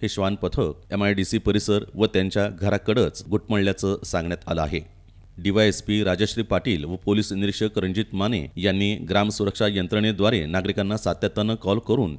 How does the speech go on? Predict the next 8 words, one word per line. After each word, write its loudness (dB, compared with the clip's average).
या 2
मुलाबाबत 0
काही 0
माहिती -2
आढळल्यास 0
पोलिसांशी -2
संपर्क -2
साधण्याचं 0